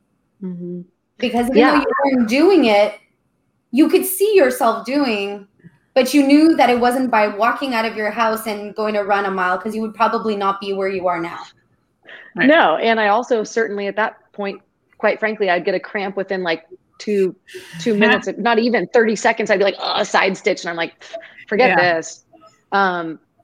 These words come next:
Speaker 1: but I, I've always believed, and I still to this day, and I see it day in and day out with clients, we all have, as cheesy as this might sound, we really do all have the answers within.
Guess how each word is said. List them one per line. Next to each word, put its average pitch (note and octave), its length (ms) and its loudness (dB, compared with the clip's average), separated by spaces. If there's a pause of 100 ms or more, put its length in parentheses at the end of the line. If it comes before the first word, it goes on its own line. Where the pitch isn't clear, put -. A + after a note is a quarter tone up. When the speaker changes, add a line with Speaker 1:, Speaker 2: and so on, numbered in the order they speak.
(340)
Speaker 1:
but - 280 -6 (280)
I, F#3+ 320 -2
I've F3 200 -4 (120)
always A3 420 -2
believed, E3+ 480 -4
and E3+ 100 -6
I D#3+ 100 -4
still F#3+ 440 -4
to G#3 60 0
this F#3+ 180 -4
day, D#3+ 320 2
and D#3 100 -4
I D3+ 80 -6
see - 380 -4
it - 140 -6
day F3 160 2
in F3+ 80 -4
and F3+ 100 -6
day F3 100 2
out E3+ 140 2
with - 140 -8
clients, D#3 380 -6 (440)
we A3+ 160 2 (160)
all A3 300 4
have, F3+ 580 -2 (720)
as F3 320 -2
cheesy A#3 560 2
as D#3+ 160 0
this D#3 180 -8
might D#3 200 -6
sound, D3+ 380 -6 (460)
we F#3 180 2
really G#3 440 4
do F3 180 0
all E3 140 2
have E3 260 -6
the D#3 180 -6
answers D#3+ 360 -6
within. D#3+ 580 -2